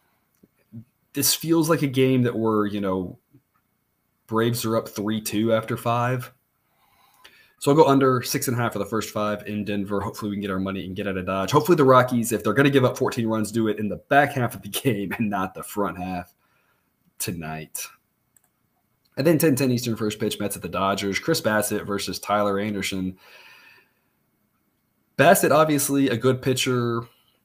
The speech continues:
His advanced metrics and projection, a little bit worse than his E R A. Um, Tyler Anderson, great results and great underlying metrics. His projection's behind because of,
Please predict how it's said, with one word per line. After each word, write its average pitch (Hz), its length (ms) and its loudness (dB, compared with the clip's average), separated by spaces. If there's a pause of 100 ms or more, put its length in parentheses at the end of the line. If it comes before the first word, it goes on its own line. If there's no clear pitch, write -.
(140)
His 147 180 -4
advanced 240 320 0
metrics 392 300 -2
and 262 100 0
projection, 147 840 0 (360)
a 127 40 -4
little 226 180 2
bit 320 160 4
worse 151 460 0 (100)
than 127 160 -4
his 107 220 -6
E 113 120 -2
R 101 240 0
A. 104 400 -4 (760)
Um, 104 800 -6
Tyler 147 300 4
Anderson, 120 640 0 (1000)
great 127 300 2
results 139 420 2
and 107 80 -2
great 127 220 -2
underlying 147 400 0
metrics. 110 380 -4
His 113 100 -8
projection's 127 560 -2
behind 113 420 -4
because 107 400 -4
of, 98 540 -6